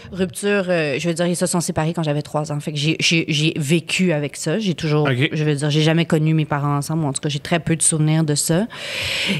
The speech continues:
Speaker 1: Et, euh, à un moment donné, mon père est à Montréal, puis j'ai,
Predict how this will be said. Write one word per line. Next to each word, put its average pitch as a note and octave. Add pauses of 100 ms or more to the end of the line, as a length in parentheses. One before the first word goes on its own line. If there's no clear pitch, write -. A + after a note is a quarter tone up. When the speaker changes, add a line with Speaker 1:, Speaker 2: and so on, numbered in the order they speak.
(120)
Speaker 1:
Et, F#3
euh, F3+ (840)
à G3+
un G3
moment F#3
donné, F3+
mon F#3+
père F#3+
est F#3+
à F3+
Montréal, F3+
puis F3+
j'ai, E3+